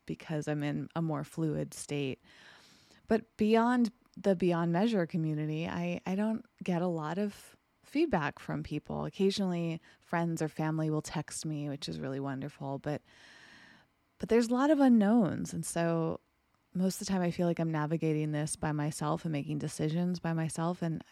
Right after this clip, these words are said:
I guess that's where today's decision came from, is I had to tune in, like, what worked for me without knowing what other people want, what is important to them, what their preferences are. I think I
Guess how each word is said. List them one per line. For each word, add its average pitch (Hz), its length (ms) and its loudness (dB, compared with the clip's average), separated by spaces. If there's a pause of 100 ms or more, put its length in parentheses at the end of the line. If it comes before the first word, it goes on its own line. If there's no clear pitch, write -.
(280)
I 185 40 -6
guess 175 200 -2
that's - 260 -4
where 180 120 0
today's 202 340 0
decision 165 420 -4
came 196 240 -2
from, 151 300 -4
is 147 120 -6
I 156 60 -4
had 151 180 -4
to 151 60 -6
tune 175 240 -2
in, 170 160 0
like, 156 160 -6 (400)
what 185 240 0
worked 175 300 -2
for 160 220 -4
me 165 400 -2 (1000)
without 180 360 2
knowing 175 420 0
what 165 160 0
other 165 180 0
people 165 380 -2
want, 156 280 -4
what 165 160 -6 (320)
is 160 100 -4
important 165 500 -4
to 170 120 -6
them, 156 460 -6 (240)
what 165 140 -6
their 165 120 -4
preferences 202 800 -2
are. 143 300 -4
I 151 80 -4
think 190 220 -4
I 175 120 -2